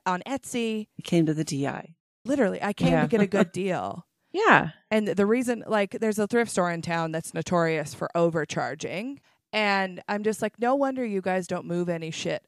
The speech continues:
Speaker 1: out of your store."
Speaker 3: Mm-hmm. Yeah.
Speaker 1: Nobody's, nobody wants
Speaker 3: Well,
Speaker 1: to pay
Speaker 3: and I
Speaker 1: full
Speaker 3: don't even
Speaker 1: price.
Speaker 3: go to,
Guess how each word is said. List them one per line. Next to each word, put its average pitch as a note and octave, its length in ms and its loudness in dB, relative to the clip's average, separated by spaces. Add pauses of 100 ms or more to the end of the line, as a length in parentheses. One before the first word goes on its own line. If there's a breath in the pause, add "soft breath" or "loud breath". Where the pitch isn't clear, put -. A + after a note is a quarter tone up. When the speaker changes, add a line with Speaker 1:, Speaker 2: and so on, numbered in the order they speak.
Speaker 1:
out D#3+ 140 -2
of D#3+ 80 -4
your C#3+ 100 -12
store." D3 500 -8 (120)
Speaker 3:
Mm-hmm. D#3+ 520 0
Yeah. C#3+ 260 2 (160)
Speaker 1:
Nobody's, G3+ 540 4
nobody F#3 360 6
wants F3 220 2
Speaker 3:
Well, A3+ 140 12
Speaker 1:
to - 20 6
pay - 80 10
Speaker 3:
and A3 80 10
I G#3+ 60 10
Speaker 1:
full G#3 60 6
Speaker 3:
don't A3 160 8
even F#3+ 220 4
Speaker 1:
price. E3 40 -4
Speaker 3:
go E3+ 140 8
to, F3+ 220 4